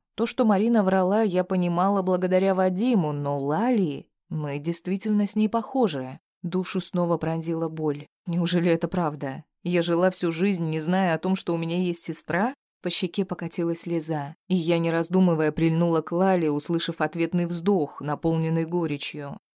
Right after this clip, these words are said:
Она не выглядела счастливой девушкой. Почему? «Прости меня, прости, Лали, я не знала о тебе».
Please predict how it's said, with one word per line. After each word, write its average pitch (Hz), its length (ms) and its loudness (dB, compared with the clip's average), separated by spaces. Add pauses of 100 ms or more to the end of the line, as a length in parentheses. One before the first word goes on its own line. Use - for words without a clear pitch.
Она 180 220 6
не 226 140 8
выглядела 240 520 2
счастливой 240 500 -2
девушкой. 160 840 -2 (180)
Почему? 202 680 -4 (320)
«Прости 180 580 -2
меня, 160 380 -2 (100)
прости, 185 460 -2
Лали, 165 300 0
я 165 300 0
не 180 140 2
знала 202 360 4
о 170 60 0
тебе». 156 400 -6